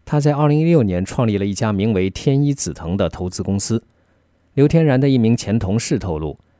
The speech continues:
刘天然受调查已经有一段时间了，可能已经失去自由，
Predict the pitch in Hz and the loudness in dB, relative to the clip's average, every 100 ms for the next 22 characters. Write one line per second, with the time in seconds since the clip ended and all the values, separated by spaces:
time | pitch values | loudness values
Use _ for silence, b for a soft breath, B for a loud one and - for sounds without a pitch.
0 | _ 131 151 170 156 123 - 135 151 107 | _ 0 2 2 2 2 2 0 2 0
1 | - 85 87 82 78 123 135 76 80 95 | -4 -8 -8 -8 -4 0 0 0 -4 -4
2 | 82 - 87 101 110 95 _ _ _ _ | -4 -6 -6 -2 -2 -4 _ _ _ _
3 | - 110 135 139 80 107 110 - 127 - | -4 0 2 2 0 -2 0 -2 -2 -2
4 | 95 - 76 67 73 | -4 -4 -6 -8 -12